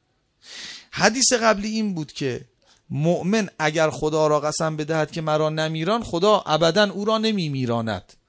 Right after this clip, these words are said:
ولکن دو نسیم به او میفرستد، منسیه و مسخیه، از اهل و مالش فراموش می‌کنه، نسبت به دادن جان هم سخی می‌شود.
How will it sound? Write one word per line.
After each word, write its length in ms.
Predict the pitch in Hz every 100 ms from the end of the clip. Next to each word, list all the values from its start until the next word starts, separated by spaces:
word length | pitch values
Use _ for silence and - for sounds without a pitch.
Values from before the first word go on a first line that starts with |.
| _ - _ 139
ولکن 500 | 180 226 214 170 139 131 135
دو 120 | 226
نسیم 520 | 202 180 160 226 220
به 60 | 180
او 160 | 196
میفرستد، 760 | 214 202 147 139 135 - 123 - -
منسیه 540 | 143 156 147 - 170
و 120 | 190 156
مسخیه، 640 | 147 131 - 156 190 226
از 180 | 160 143
اهل 240 | 165 147 147
و 60 |
مالش 360 | 160 180 147 -
فراموش 500 | 143 139 143 196 196
می‌کنه، 300 | 196 214 226
نسبت 380 | 190 - 185 170
به 100 | 143
دادن 400 | 147 143 175 156
جان 240 | 156 165
هم 120 | 135
سخی 440 | 127 - 143 - 208
می‌شود. 600 | 247 233 233 233 269